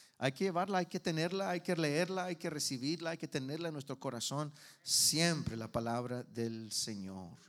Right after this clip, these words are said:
Amén. Gloria al Señor. Tenemos un mensaje en esta mañana. Empezamos hace unas semanas, hermanos, amén, una, una serie de estudios sobre la mayordomía. ¿Se acuerdan, hermanos? Do you remember that? Amén. Hablábamos que Dios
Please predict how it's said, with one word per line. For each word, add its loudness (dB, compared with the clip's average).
Amén. -16
Gloria 0
al -2
Señor. 0
Tenemos 4
un 0
mensaje 2
en 0
esta 2
mañana. 0
Empezamos -2
hace 0
unas -4
semanas, -4
hermanos, -8
amén, -10
una, -10
una -8
serie -4
de -6
estudios -6
sobre -6
la -6
mayordomía. -6
¿Se -2
acuerdan, -2
hermanos? -12
Do -8
you -4
remember -6
that? -8
Amén. -4
Hablábamos -4
que -6
Dios -4